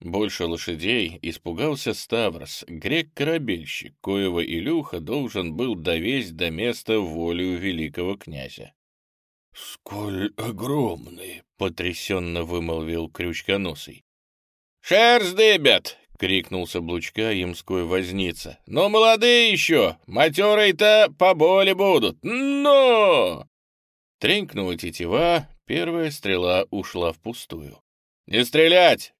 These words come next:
крикнул Илюха и повторил, обернувшись в другую сторону шедших позади саней.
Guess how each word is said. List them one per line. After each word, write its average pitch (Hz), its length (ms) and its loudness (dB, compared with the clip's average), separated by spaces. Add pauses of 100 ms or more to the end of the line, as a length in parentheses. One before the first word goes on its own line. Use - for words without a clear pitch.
крикнул 87 520 -4
Илюха 131 440 0
и 156 240 -2
повторил, 117 680 0
обернувшись 92 680 0
в 85 80 -10
другую 92 400 -2
сторону 113 560 -2
шедших 95 580 -6
позади 92 480 -4
саней. 107 460 -4